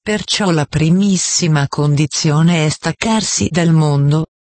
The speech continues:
per liberare lo spirito dalle catene della materia, ed allora ogni passo attraverso la vita terrena significa una promozione per l'anima ed avrà per conseguenza uno sviluppo spirituale verso l'alto.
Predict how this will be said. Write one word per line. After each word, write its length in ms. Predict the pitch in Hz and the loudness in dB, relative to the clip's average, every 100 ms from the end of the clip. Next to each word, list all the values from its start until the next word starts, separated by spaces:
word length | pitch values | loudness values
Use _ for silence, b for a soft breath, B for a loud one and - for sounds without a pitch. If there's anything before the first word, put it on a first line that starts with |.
| _ _ | _ _
per 160 | 170 160 | -4 0
liberare 680 | 165 143 156 165 151 143 160 | 2 2 2 0 0 0 0
lo 200 | 156 151 | 0 -2
spirito 720 | - - 185 190 185 - 175 | -4 -2 0 2 0 0 -2
dalle 320 | 139 135 131 | 0 0 -2
catene 640 | - 156 170 139 131 131 | -2 -2 0 0 0 0
della 240 | 123 160 156 | 0 0 0
materia, 760 | 139 123 139 131 131 139 143 - _ _ - | -2 -2 -2 0 0 -2 -2 -8 _ _ -4
ed 200 | 180 180 | -2 0
allora 580 | 175 175 170 165 151 151 | 2 2 2 0 0 2
ogni 380 | 170 170 160 | 2 4 2
passo 440 | - 143 139 - 156 | 0 -2 -2 -2 -2
attraverso 720 | 143 - 156 151 151 - 165 | -2 -2 -2 -2 -2 -2 -2
la 140 | 151 | 0
vita 380 | 151 147 - 160 | 0 0 -2 -6
terrena 640 | - 180 170 160 135 139 151 | -2 -2 0 0 2 2 0
significa 880 | - 185 190 208 202 220 - 190 | 0 2 4 2 0 -4 -2 0
una 260 | 180 175 160 | 2 2 2
promozione 920 | - 170 165 160 - 156 143 135 135 | 0 0 2 0 -2 0 0 2 0
per 180 | - 147 | -2 -2
l'anima 480 | 147 156 185 185 196 | 0 2 2 2 0
ed 180 | 143 143 | -2 -2
avrà 320 | 143 147 151 | 0 0 -2
per 180 | - 151 | -4 -4
conseguenza 1040 | - 170 156 - 143 143 139 147 143 170 170 | -2 -2 0 -2 -2 0 2 0 0 -2 2
uno 240 | 185 196 | 2 2
sviluppo 680 | 160 156 180 220 247 - 190 | 0 2 2 2 -2 -4 -4
spirituale 1000 | - - 196 190 - 202 175 143 131 139 | -4 -2 0 2 2 0 0 0 0 0
verso 480 | 143 151 143 - 156 | 0 0 -2 -2 0
l'alto. 600 | 123 117 117 117 113 | 0 0 -2 -4 -6